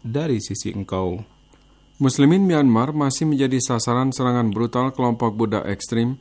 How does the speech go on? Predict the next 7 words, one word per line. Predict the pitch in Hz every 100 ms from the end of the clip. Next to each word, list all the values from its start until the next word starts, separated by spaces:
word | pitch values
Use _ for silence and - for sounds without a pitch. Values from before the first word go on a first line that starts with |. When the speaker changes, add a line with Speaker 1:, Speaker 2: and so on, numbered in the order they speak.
| - - - _
Speaker 2:
yang | 135 165
dibantu | 160 156 156 170 170
militer | 160 139 135 131 127
dan | 123 113 110
pemerintah | 113 107 104 98 90
negara | 90 87 73
itu. | 58 50